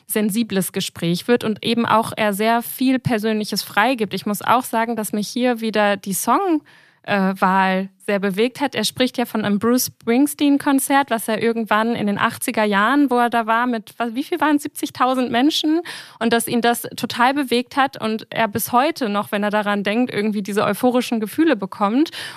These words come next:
und auch, ähm, ja, für ihn das irgendwie das, das Leben ausmacht, sich so richtig lebendig zu fühlen zwischen diesen Menschen und mit diesem Song und dass das für ihn so ein Gegen Gegenpol zu diesem ganzen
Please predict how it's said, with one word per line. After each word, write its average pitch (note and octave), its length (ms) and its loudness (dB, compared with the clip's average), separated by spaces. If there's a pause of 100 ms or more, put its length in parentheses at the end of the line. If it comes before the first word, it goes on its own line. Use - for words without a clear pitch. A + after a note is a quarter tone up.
und A3 260 0
auch, A3 300 2
ähm, G#3 420 -2 (160)
ja, A3+ 180 2
für - 100 -8
ihn A#3 180 0
das A#3+ 220 0
irgendwie A3 340 -2
das, - 360 -4 (280)
das G#3 160 0
Leben A#3 400 2
ausmacht, F#3 640 0
sich G3+ 140 -4
so A3 80 0
richtig A#3 360 -2
lebendig A3+ 480 2
zu A3+ 120 -4
fühlen A3 280 0
zwischen A#3 340 2
diesen G3+ 220 0
Menschen A3+ 440 2
und G#3 180 -2
mit A3+ 200 2
diesem G3 240 0
Song A#3+ 440 2 (500)
und A3+ 140 0
dass A3 120 0
das B3 200 0
für - 80 -6
ihn A#3+ 140 0
so A3 80 0
ein G#3 120 0
Gegen A3 640 0 (480)
Gegenpol G3+ 320 4
zu - 140 -8
diesem G3 300 0
ganzen F#3+ 640 0